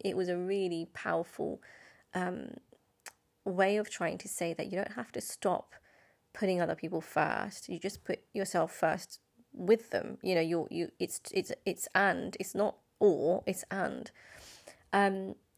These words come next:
and I, I feel really challenged by God and, and what he was saying, and just that real deep sense that,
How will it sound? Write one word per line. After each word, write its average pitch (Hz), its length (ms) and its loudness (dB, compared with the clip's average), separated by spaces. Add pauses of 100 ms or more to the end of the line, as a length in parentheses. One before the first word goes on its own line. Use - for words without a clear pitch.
(160)
and 220 120 4
I, 226 260 4 (240)
I 240 40 -2
feel 262 300 0
really 226 560 0 (400)
challenged 190 800 -4 (840)
by 196 200 -2
God 170 680 -2 (920)
and, 190 160 4
and 190 180 2
what 196 120 4
he 190 140 -2
was 180 140 -4
saying, 170 540 -2
and 190 200 -2
just - 240 -4
that 226 140 4
real 208 260 2
deep 185 300 -4
sense - 420 -2
that, - 280 -2